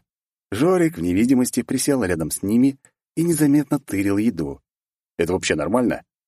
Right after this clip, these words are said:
Ладно, пусть. У меня как раз нарисовались другие проблемы. Группа из десяти человек, кажется, решила пойти в портал. Не повезло вам, парни, вы идете в портал к людям.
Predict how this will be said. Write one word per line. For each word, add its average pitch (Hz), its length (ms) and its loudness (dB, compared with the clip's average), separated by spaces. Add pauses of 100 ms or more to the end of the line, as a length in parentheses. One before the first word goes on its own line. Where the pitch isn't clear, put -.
(600)
Ладно, 101 500 2
пусть. - 480 -8 (600)
У - 60 -8
меня 131 240 2
как 131 180 -4
раз 127 240 0
нарисовались 90 480 -2
другие 95 360 -2
проблемы. 82 540 -4 (640)
Группа 107 440 0
из 82 120 -4
десяти - 340 -4
человек, 78 480 -4 (400)
кажется, 135 360 0
решила 123 340 0
пойти 101 300 -4
в - 100 -14
портал. 98 540 -4 (680)
Не 113 140 0
повезло 185 480 2
вам, 127 200 0
парни, 80 440 -2 (200)
вы 110 240 2
идете 151 280 0
в - 80 -12
портал 147 360 -4
к - 100 -12
людям. 131 420 -6